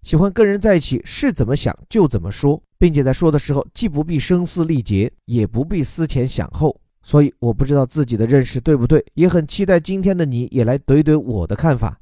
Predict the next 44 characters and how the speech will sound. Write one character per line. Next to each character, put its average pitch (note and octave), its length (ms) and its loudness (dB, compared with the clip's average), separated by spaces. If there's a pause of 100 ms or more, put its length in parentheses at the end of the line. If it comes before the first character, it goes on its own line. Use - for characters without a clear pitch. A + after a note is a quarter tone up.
(120)
就 F#3 100 4
是 F3 220 -2
这 G3+ 100 0
个 F#3 140 -10
看 G#3+ 300 -2
似 E3+ 200 -4
个 F#3+ 220 2
性 D#3 260 0
张 F3+ 240 0
扬 C3 160 -4
的 B2 80 0
王 A2 260 -4
菊 A#2+ 320 -4 (140)
和 D3+ 140 0
喜 B2+ 240 0
欢 C3+ 120 0
她 D3+ 140 0
的 D3 80 0
这 D3 160 0
群 A2 240 -4
年 C3 200 0
轻 F#3+ 220 -2
人， G2+ 180 0 (260)
在 D3 120 0
他 - 180 -2
们 F#3+ 100 -2
身 E3 160 -4
上 E3 240 0
看 G3 180 -4
到 E3+ 120 2
的 D#3 120 0
与 B2+ 180 -4
其 - 160 -2
是 G#3+ 160 -4
一 E3+ 100 0
种 C3+ 220 -2
叛 D3+ 320 0
逆， A#2 200 -8 (200)
毋 B3 160 4
宁 D#3 180 0
说 B2+ 280 0 (100)
是 - 160 0
一 B2 40 2
种 G2 200 -6